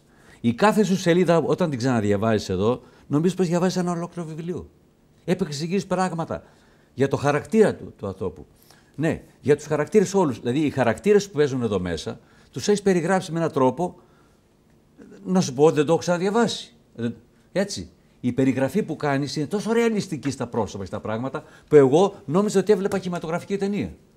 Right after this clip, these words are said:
Ειλικρινά στο λέω, δεν είναι κο-, κομπλιμέντο. Νόμιζα ότι, διαβάζοντάς το, ότι έβλεπα την εικόνα εκείνη στο χωριό, ότι έβλεπα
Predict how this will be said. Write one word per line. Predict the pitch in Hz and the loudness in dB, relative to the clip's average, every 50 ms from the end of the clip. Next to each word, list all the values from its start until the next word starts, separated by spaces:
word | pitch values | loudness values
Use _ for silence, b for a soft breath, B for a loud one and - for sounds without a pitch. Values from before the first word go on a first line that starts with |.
| _ _ _ | _ _ _
Ειλικρινά | - 202 202 208 208 214 226 262 254 | -4 -2 -2 -2 -2 0 0 0 0
στο | - - 190 139 | 0 0 0 0
λέω, | 110 95 92 | 0 0 0
δεν | - 196 226 | 0 0 0
είναι | 226 220 | 0 -2
κο-, | 180 175 - | -2 -4 -2
κομπλιμέντο. | - - - 120 110 101 95 90 85 - 76 - b b b b b b | -4 -4 -2 -2 -4 -2 -4 -4 -6 -8 -12 -18 b b b b b b
Νόμιζα | 127 139 156 175 214 233 233 233 - 170 170 | -4 0 2 4 6 6 6 4 4 4 4
ότι, | 151 135 120 131 117 110 - - _ - | 2 2 2 0 -4 -6 -6 -10 _ -2
διαβάζοντάς | 113 127 143 143 175 190 175 160 147 185 196 170 | 2 2 2 4 2 0 0 0 0 -2 -2 -2
το, | 190 | -4
ότι | 180 180 | -4 -2
έβλεπα | 190 190 185 190 165 165 | -2 0 0 0 -2 -2
την | - 156 147 | -2 -2 -2
εικόνα | 139 - - 185 185 175 156 | -2 2 4 4 6 6 4
εκείνη | 147 - 170 160 135 107 - B B B | 0 0 0 0 0 0 -2 B B B
στο | B - 143 | B -4 -2
χωριό, | - - 117 104 95 110 170 202 208 196 B 143 B B | 0 0 0 0 2 4 4 4 4 2 B -10 B B
ότι | B 135 127 127 | B -2 -2 -2
έβλεπα | 165 160 170 160 156 - 151 135 113 | -2 -2 -2 -2 -2 -2 -2 -4 -4